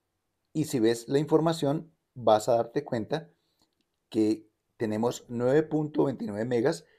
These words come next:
y tenemos doce mil por nueve mil megapíxeles. Los detalles que puedes encontrar en estas fotos son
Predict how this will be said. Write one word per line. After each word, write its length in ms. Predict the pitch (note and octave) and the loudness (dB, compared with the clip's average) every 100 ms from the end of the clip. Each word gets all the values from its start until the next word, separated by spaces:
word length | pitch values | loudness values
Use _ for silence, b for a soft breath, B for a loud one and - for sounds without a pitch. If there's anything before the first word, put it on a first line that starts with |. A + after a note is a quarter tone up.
| b | b
y 100 | - | -6
tenemos 540 | - A#2+ A2+ C3+ D3+ _ _ _ - | -2 0 0 -2 -6 _ _ _ -6
doce 400 | C3+ C3 - A2 | 4 4 4 -2
mil 280 | B2+ G3 - | -2 -4 -2
por 180 | B2 | -2
nueve 160 | A2 G2 | -2 -4
mil 300 | F#2+ G2+ G#2 | -6 -6 -4
megapíxeles. 840 | A2+ G#2 F#2+ - - F#3 - - _ _ _ _ _ _ _ _ _ _ _ _ | -2 -2 -4 -4 -2 0 -2 -14 _ _ _ _ _ _ _ _ _ _ _ _
Los 200 | A#2+ A2+ | -2 0
detalles 540 | G#2 - A#2 B2 E3 | 0 2 4 4 2
que 100 | - | -2
puedes 440 | - G#2 A2 C3 - | 0 4 4 2 -6
encontrar 480 | C#3 G#2+ A2+ G2+ G2+ | -8 -6 -6 -6 -6
en 60 | |
estas 260 | A#2 - B2+ | -6 -6 -6
fotos 320 | B2 A#2 - | -4 -6 -8
son 260 | - A2+ | -6 -6